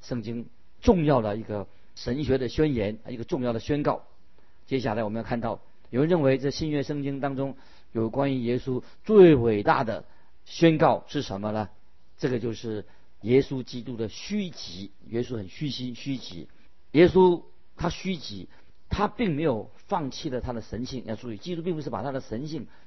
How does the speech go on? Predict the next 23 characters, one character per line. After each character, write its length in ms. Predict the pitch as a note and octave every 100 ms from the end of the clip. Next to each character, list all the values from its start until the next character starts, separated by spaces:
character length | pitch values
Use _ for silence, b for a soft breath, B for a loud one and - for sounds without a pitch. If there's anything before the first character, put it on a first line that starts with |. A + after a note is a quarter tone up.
| b
放 180 | C#3 G#2+
弃 160 | - G2
的， 140 | E2 b b b
而 140 | F3
是 100 | F#3+
告 160 | G3 E3+
诉 120 | C#3
我 40 |
们， 180 | B2 C3 -
基 140 | D3+
督 260 | C#3 D3 D3+ b b b
他 160 | - D#3
降 460 | D#3+ - E3+ D3
卑， 160 | C3 C#3+
他 120 | C#3+
作 120 | C#3+
为 80 | D3+
一 20 |
个 80 | C3+
卑 240 | - F3+ F3
微 200 | A#2+ C#3
的 100 | C#3
人 280 | A2 A2